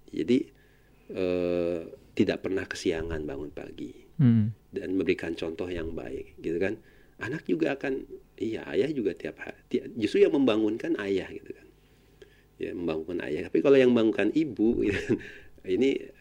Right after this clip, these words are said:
Speaker 1: kurang tepat gitu ya. Jadi
Speaker 2: Hmm.
Speaker 1: yang ba-, pa-, bangun pagi itu seharusnya ayah.
Speaker 2: Hmm.
Speaker 1: Bangunkan anak-anak keluarganya gitu ya. Di-, diberikan motivasi semangat pagi untuk beramal soleh. Ya, diajak sholat subuh berjamaah.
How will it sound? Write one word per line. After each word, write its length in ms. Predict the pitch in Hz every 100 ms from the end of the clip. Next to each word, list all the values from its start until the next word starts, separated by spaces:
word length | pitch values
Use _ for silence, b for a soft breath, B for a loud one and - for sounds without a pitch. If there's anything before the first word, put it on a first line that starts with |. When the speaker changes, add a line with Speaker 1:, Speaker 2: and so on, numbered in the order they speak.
| -
Speaker 1:
kurang 320 | - 95 90
tepat 400 | 82 - - 92
gitu 240 | - 87 82
ya. 100 | 80
Jadi 200 | - 110
Speaker 2:
Hmm. 60 | -
Speaker 1:
yang 100 | -
ba-, 160 | - -
pa-, 260 | - 90 101
bangun 240 | 87 92
pagi 220 | 92 95
itu 100 | 98
seharusnya 380 | - 110 107 -
ayah. 260 | 78 80 -
Speaker 2:
Hmm. 380 | 120 113 104 98
Speaker 1:
Bangunkan 540 | 92 78 95 104 90
anak-anak 540 | 78 78 - 78 76
keluarganya 680 | - 85 78 82 78 69 64 - - B B B B
gitu 180 | - -
ya. 140 | 78 78
Di-, 220 | 80 80
diberikan 460 | - 80 80 82 80
motivasi 520 | 82 82 - 85 92
semangat 420 | 92 80 76 71
pagi 320 | - 76 92 98
untuk 200 | 90 -
beramal 360 | - 92 101
soleh. 460 | 98 - - - - - - b b b b -
Ya, 100 | 95
diajak 460 | 85 - 76 - 85
sholat 240 | - 80
subuh 320 | - 101 90
berjamaah. 800 | 80 80 87 80 87 - 80 76